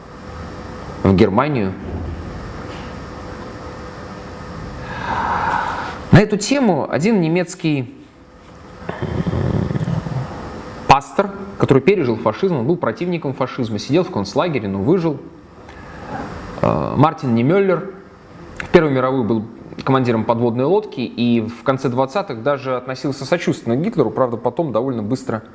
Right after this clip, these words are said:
осознал свою ошибку. Так вот, ему принадлежит очень известная цитата.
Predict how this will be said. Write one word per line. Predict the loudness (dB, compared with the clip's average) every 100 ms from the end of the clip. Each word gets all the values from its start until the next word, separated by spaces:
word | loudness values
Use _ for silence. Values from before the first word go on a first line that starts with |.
| -20 -20 -20 -6
осознал | -2 2 4 4 0 -2 -6
свою | -6 0 2 2
ошибку. | 0 -6 -6
Так | -6 4
вот, | 4 2 -12 -14 2
ему | 4 4
принадлежит | 4 4 2
очень | 0 2
известная | 2 2 0 0 -6
цитата. | -4 0 0 0 -10